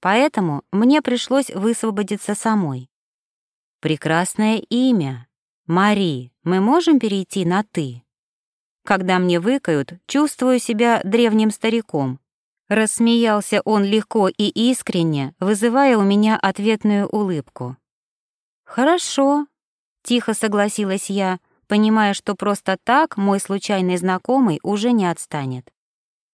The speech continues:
Действительно ли мне хотелось, чтобы он ушёл? Или я пыталась найти в нём отдушину? Отвлечься хоть на минутку от своей роли невесты?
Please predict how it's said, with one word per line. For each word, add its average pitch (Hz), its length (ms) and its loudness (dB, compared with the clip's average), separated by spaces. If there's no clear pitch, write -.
Действительно 294 680 0
ли 262 120 2
мне 240 300 4
хотелось, 202 760 -2
чтобы 185 360 -6
он 175 240 0
ушёл? 143 540 -6
Или 285 420 2
я 262 220 2
пыталась 240 560 0
найти 233 400 0
в 214 80 -2
нём 214 300 2
отдушину? 170 840 -4
Отвлечься 285 840 0
хоть 233 200 -4
на 233 120 2
минутку 247 720 2
от 175 140 -4
своей 202 640 0
роли 208 360 0
невесты? 208 800 -2